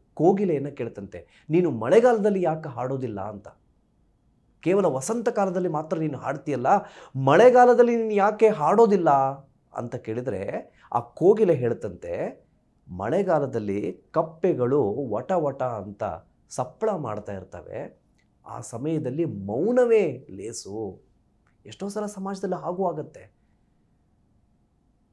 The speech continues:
ಅಜ್ಞಾನಿಗಳು, ಮೂರ್ಖರು ನಮ್ಮ ಸುತ್ತಮುತ್ತ ಇದ್ದಾಗ ಅವರು ತಮ್ಮದೇ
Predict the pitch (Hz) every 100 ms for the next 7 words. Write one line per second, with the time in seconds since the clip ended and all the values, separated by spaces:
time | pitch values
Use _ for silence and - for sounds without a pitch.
0 | _ _ _ _ _ _ - 139 156 202
1 | 180 156 120 110 104 214 254 - 175 123
2 | 101 120 175 190 190 202 226 208 202 170
3 | 151 143 127 107 95 147 107 104 - _
4 | _ _ _ 143 156 156 147 147 196 220
5 | 220 226 240 240 233